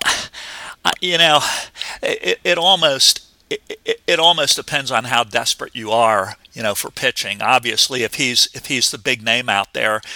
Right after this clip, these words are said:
and you're in a ch-, and you're, and you're a pitcher away, you gotta go for it. But, uh, other than that, I would, I would temper my bid right now. Uh, I, I don't know. You tell me. What do you think?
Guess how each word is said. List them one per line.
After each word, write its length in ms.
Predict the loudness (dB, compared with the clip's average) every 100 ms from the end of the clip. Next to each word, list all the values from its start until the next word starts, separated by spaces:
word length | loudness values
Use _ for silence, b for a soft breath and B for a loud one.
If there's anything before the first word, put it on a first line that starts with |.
| B B
and 140 | -10
you're 180 | -4 -2
in 100 | 0
a 60 | 0
ch-, 160 | -2 -4
and 160 | -10
you're, 260 | -2 0 -2 -6 -12
and 120 | -6
you're 140 | -2
a 40 | -2
pitcher 380 | -2 -4 -2 -4
away, 380 | 0 4 4
you 160 | 4 2
gotta 180 | 0 0
go 260 | 0 -2
for 300 | -2 -4 0
it. 120 | 0 -2 -6
But, 320 | -8 -6 -2
uh, 120 | -2 -4 B B
other 220 | 0 0
than 180 | 0 2
that, 260 | 6 8 8
I 120 | 6
would, 200 | 2 -8 -10 -2
I 100 | 0
would 200 | -2 -8
temper 320 | -6 -6 -6
my 180 | -4 -4
bid 320 | 0 0 0
right 260 | 0 -2 -2
now. 300 | -4 -2 -2
Uh, 240 | 0 0
I, 180 | 2 0 -2 _ -6
I 120 | -2
don't 140 | 0 0
know. 120 | -2
You 180 | -2 -8
tell 240 | -4 -4
me. 200 | -2 -2
What 140 | 0 -2
do 60 |
you 100 | -2
think? 380 | -4 -4 -4 -8